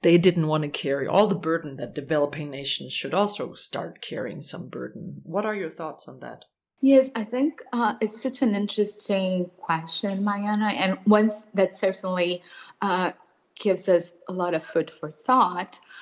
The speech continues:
Speaker 2: Um, the first point I want to make is essentially that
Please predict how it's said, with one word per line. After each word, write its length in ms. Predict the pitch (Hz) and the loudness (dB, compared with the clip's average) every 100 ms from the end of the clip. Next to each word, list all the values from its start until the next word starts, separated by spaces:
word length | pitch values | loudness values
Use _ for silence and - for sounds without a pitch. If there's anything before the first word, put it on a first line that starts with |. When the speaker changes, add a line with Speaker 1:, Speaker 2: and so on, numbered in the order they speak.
| - - | -20 -4
Speaker 2:
Um, 360 | 220 214 214 220 214 | 0 2 0 -2 -2
the 100 | 269 | -4
first 400 | - 427 466 - | 0 -2 0 0
point 340 | 277 254 240 - | 2 2 -2 -4
I 120 | 226 | -2
want 580 | 233 233 233 233 - - _ _ _ - | 2 2 2 -2 -10 -16 _ _ _ -10
to 640 | - 226 220 214 202 202 196 | 0 4 6 4 4 2 0
make 520 | 233 262 349 302 - - | 2 4 4 2 -2 2
is 240 | 233 220 233 _ _ - | 2 2 -8 _ _ -10
essentially 680 | 214 254 233 208 196 196 196 - - - _ | 0 0 2 0 2 2 0 -10 -20 -20 _
that 320 | 226 220 220 | 6 6 4